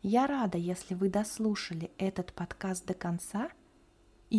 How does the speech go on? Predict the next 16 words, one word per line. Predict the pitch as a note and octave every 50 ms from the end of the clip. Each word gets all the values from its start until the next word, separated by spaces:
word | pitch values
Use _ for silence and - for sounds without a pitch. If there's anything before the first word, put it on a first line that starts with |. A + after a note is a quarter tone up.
| G#3+
я | - C4 C#4+ D#4
уверена, | E4+ D#4 A3+ G3+ F#3+ F3+ E3+ F3 E3+ E3 E3
что | - - - - F3+
ваш | E3+ D#3+ D#3+ E3 E3 E3+ G3 A3 - B3
русский | A#3 A3 G#3 G3+ - - - F#3
язык | F3 F3 F3 E3+ E3+ E3 - - - _ _ _ _ _ _ _ _ _ _ - -
будет | - G3+ A#3+ A#3 A#3 A#3+ -
становиться | - - - A#3 A3+ A3+ A3+ A3 A#3 A#3 A#3 - - A#3+ A#3
лучше, | A#3 A3+ A#3 A3 G3+ - - - - F3 E3+ - - - - - - - - - - - -
и | - F3+
совсем | - - G3 F#3 - - - G#3 F#3 F3+
скоро | - - - - - E3 F3 G3+ A3+ A3 G3 F3+ - - - - - - - _ -
вы | F#3 F#3 G3
будете | F#3+ G3 A3+ G#3+ A3 G#3+ A3 - A3+
прекрасно | A3 - - D#4 - - - A3+ G#3 F#3+ F#3 - - - F3
разговаривать | D#3+ D#3+ - - - - D#3+ D#3+ D#3+ D#3+ E3+ G3+ A#3+ A3+ F#3+ - -